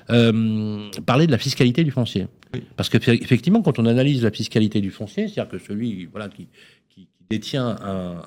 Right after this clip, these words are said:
Speaker 1: un, un terrain, euh, il, on, on peut dire que finalement, euh, le, l'inflation du prix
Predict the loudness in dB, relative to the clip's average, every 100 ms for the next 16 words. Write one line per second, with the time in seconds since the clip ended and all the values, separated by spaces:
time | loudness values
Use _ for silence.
0 | -8 -8 -8 -12 -20 _ -20 _ -4 -2
1 | 4 4 4 2 -2 -10 -12 2 6 6
2 | 6 2 0 -2 -2 -2 -2 -4 -4 -4
3 | -6 -6 -8 -14 -10 -6 -4 2 4 6
4 | 4 2 -2 0 2 4 4 4 2 2
5 | 0 0 0 2 2 2 0 -2 -4 -6
6 | -2 2 4 4 2 2 0 0 0 -2
7 | 0 2 2